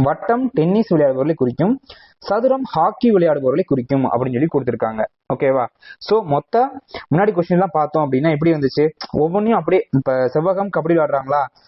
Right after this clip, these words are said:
அப்படியே இந்த செவ்வகத்து பதிலா கபடி அப்படின்னு எழுதி, எழுதியிருந்தாங்க. But இந்த கொஸ்டின் எழுதல பாத்தீங்களா? இப்படிதான் டி என் பி எஸ் சி கொஸ்டின் செட் பண்ணுவாங்க. ஏன் அப்படின்னா அப்பதான் டைம் வந்து நம்மளுக்கு கன்சியூம் அதிகமா ஆகும் அப்படிங்கிறதுக்காக அப்படி செட் பண்ண அதிகப்படியான சான்சஸ் இருக்கு.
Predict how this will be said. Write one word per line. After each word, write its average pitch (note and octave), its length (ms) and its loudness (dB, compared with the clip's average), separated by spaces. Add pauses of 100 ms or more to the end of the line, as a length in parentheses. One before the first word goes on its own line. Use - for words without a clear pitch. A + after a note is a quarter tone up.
(120)
அப்படியே D#3 300 -2
இந்த C#3+ 140 -2
செவ்வகத்து D#3+ 320 0
பதிலா D#3+ 260 0
கபடி C3 280 0
அப்படின்னு B2 240 -2
எழுதி, A#2+ 160 0 (100)
எழுதியிருந்தாங்க. A#2 460 -4 (240)
But C#3 160 -2
இந்த D3 140 -2
கொஸ்டின் D#3 240 2
எழுதல D3+ 260 0
பாத்தீங்களா? A#2+ 340 -2 (460)
இப்படிதான் D3 400 -2
டி C#3 100 -2
என் C3 100 -2
பி B2 60 0
எஸ் B2 80 -8
சி - 60 -4
கொஸ்டின் C3+ 260 -4
செட் A#2 180 -4
பண்ணுவாங்க. A2+ 360 -2 (640)
ஏன் D3 100 2
அப்படின்னா D3 260 -2
அப்பதான் F#3 300 0
டைம் G3 200 0
வந்து F#3+ 160 2
நம்மளுக்கு D#3+ 280 -2
கன்சியூம் D#3+ 420 0
அதிகமா E3+ 340 2
ஆகும் C#3 380 2
அப்படிங்கிறதுக்காக C3 640 -2 (440)
அப்படி E3 220 0
செட் F#3 160 0
பண்ண G3+ 180 0
அதிகப்படியான F3 380 0
சான்சஸ் D#3 300 -2
இருக்கு. A2+ 200 -2